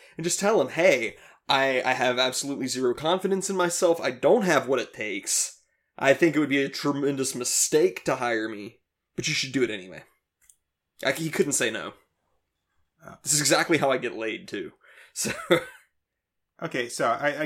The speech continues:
Speaker 2: if, if we can, I just wanna go back and just break down some of the things you said, because it just, to me, I, I feel like I'm missing something. There, there's part of the picture there that's not really connecting. So, um, you're twenty-two.
Speaker 1: Yep.
Speaker 2: You,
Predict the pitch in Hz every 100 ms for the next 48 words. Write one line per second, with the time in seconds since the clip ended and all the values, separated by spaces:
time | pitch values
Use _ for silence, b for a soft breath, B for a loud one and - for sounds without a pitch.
0 | 151 165 196 196 220 196 165 156 151 196
1 | 180 131 160 147 135 135 127 123 - 127
2 | 127 120 117 131 131 127 110 107 - 117
3 | 104 113 107 - B B - 147 160 165
4 | 196 185 151 151 139 147 - 214 170 139
5 | 120 123 143 185 170 196 190 175 143 139
6 | 127 180 170 151 160 165 160 156 135 135
7 | 135 139 139 131 123 127 156 160 - b
8 | b b b - 175 156 151 139 139 135
9 | 131 127 120 - _ _ _ _ _ _
10 | - 156 196 240 202 123 104 _ _ _
11 | _ _ _ _ - 196 - _ _ _
12 | _ _ _ 139 143 143 147 143 143 143